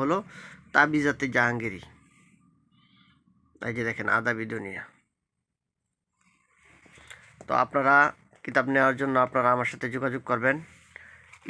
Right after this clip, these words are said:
স্ক্রিনে দেওয়া যে নাম্বারটা আছে, এই নাম্বারটা আপনারা কল দিবেন। প্রতিটা ভিডিওর নিচেই আমার নাম্বার দেওয়া থাকে, ওইখান থেকে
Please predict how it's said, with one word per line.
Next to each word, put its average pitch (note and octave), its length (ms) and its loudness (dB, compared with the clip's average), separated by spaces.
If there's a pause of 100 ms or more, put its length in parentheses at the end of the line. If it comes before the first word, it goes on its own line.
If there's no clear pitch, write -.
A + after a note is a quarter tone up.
স্ক্রিনে D3+ 300 -2
দেওয়া C#3+ 140 6
যে C3+ 120 -2 (120)
নাম্বারটা B2+ 440 0
আছে, C3+ 160 -4
এই C3 140 0
নাম্বারটা B2 420 0
আপনারা B2 300 -2
কল A#2+ 200 -2
দিবেন। C3 200 -2 (1080)
প্রতিটা D#3 320 2
ভিডিওর D#3 420 2 (1500)
নিচেই D#3 420 0
আমার C#3+ 220 2
নাম্বার C3+ 300 2
দেওয়া C#3+ 220 4
থাকে, C3+ 300 4
ওইখান B2+ 280 -2
থেকে C3 160 0